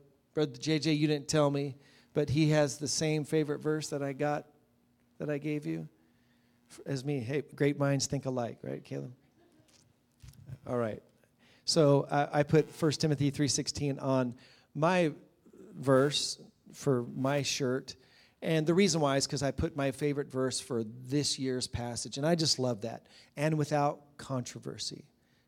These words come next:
great is the mystery of godliness. God was manifest in the flesh." And so we, you know, uh, the Trinitarian says God the Son was manifest in the flesh.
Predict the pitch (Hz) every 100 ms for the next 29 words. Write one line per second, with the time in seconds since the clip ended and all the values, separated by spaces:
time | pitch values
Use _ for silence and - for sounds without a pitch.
0 | _ 120 120 139 151 135 - 135 120 123
1 | 123 117 - 127 107 117 101 101 107 -
2 | - - - _ _ _ _ - 120 147
3 | 147 135 117 110 107 - 120 113 117 117
4 | 117 110 101 - 104 - - - - _
5 | 127 113 107 - - - - - - _
6 | - - - 143 - 170 151 180 - -
7 | _ _ - _ - 160 165 160 160 -
8 | - 156 156 - 185 180 180 208 202 170
9 | 156 147 160 143 139 131 - - 143 147
10 | 156 151 135 - 185 160 127 123 123 117
11 | 110 113 - 110 107 117 101 - -